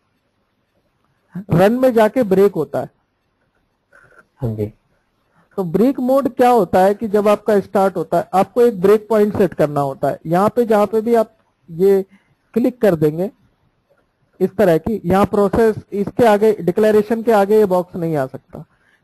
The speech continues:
Speaker 1: ठीक है जी, जहाँ value transfer हो रही है, जहाँ, मतलब जहाँ से starting actual आपके program की, वहां से स्टार्ट होगा। तो ठीक है, मैंने यहाँ पे लगा दिया। अब जब मैं play करूंगा तो मेरा program जाके यहाँ पे रुक जाएगा, येलो लाइन हो गई।
Speaker 2: ठीक है।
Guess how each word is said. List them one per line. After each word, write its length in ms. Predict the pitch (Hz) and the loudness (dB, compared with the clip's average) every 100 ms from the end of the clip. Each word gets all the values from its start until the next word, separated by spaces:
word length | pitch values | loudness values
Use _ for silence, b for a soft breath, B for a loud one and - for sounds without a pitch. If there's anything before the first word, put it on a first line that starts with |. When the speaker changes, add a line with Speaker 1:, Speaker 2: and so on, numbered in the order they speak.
| - | -8
Speaker 1:
ठीक 120 | 190 | -2
है 80 | 226 | -2
जी, 140 | 151 | -2
जहाँ 200 | 147 180 | 0 2
value 320 | 190 185 196 202 | 2 2 2 2
transfer 440 | 190 180 175 190 | 2 0 0 0
हो 80 | 180 | 2
रही 100 | 175 | 2
है, 100 | 196 | 2
जहाँ, 300 | 170 170 - 170 | 2 0 -2 -6
मतलब 340 | 165 185 175 165 | -4 -4 -4 -2
जहाँ 140 | 170 | -2
से 140 | 180 185 | 0 -2
starting 380 | - 160 180 175 | 0 -2 -2 -4
actual 420 | 151 - 156 185 | -4 -6 -4 -2
आपके 260 | 165 - 165 | -2 -2 -6
program 440 | 147 147 180 208 | -6 -2 -2 -2
की, 200 | 180 185 - B B 190 - | -4 -8 -10 B B -18 -4
वहां 160 | 160 139 | -4 -2
से 180 | 147 139 | -4 -4
स्टार्ट 340 | - 131 - | -6 -10 -10
होगा। 220 | - - - _ _ _ - | -18 -20 -20 _ _ _ -10
तो 40 | 185 | -4
ठीक 240 | 220 233 | -2 0
है, 60 | 247 | 0
मैंने 220 | 247 247 | 0 2
यहाँ 200 | 233 220 | 2 0
पे 120 | 240 | 2
लगा 260 | 185 147 139 | 2 2 0
दिया। 260 | 139 143 - | -2 -8 -4
अब 160 | 185 | -2
जब 120 | 202 240 | 0 0
मैं 120 | 262 | -2
play 260 | 254 247 262 | 0 0 2
करूंगा 400 | 247 208 202 233 240 233 214 - | 2 0 0 -2 -4 -18 -14 -6
तो 60 | |
मेरा 220 | 214 233 247 | 0 2 2
program 500 | 247 208 208 226 240 | 0 0 2 0 2
जाके 340 | 214 208 240 | 0 2 0
यहाँ 200 | 202 170 | 0 -2
पे 140 | 180 208 | 0 -2
रुक 180 | 160 | -2
जाएगा, 400 | 147 143 131 143 143 _ _ _ _ _ _ _ _ _ _ _ _ _ _ _ _ _ _ _ _ - | -2 -2 -2 -6 -12 _ _ _ _ _ _ _ _ _ _ _ _ _ _ _ _ _ _ _ _ -8
येलो 340 | 156 180 202 | 0 2 4
लाइन 280 | 214 196 202 | 4 4 2
हो 100 | 190 | 0
गई। 120 | 196 | -2
Speaker 2:
ठीक 140 | - | -2
है। 80 | 110 | -4